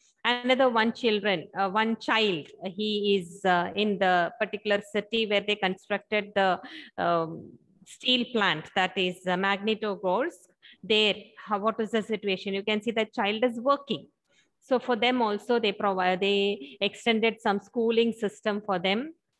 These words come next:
Then, like this, lot of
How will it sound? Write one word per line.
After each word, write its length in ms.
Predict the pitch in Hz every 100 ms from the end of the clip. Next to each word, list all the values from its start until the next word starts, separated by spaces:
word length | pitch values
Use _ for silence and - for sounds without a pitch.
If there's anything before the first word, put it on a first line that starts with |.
| _ _ _
Then, 440 | - 202 254 277 339 - _ _ _ _ _ _ _ _ _ _
like 320 | 196 233 254 240
this, 220 | 311 269
lot 260 | 220 196
of 120 | 240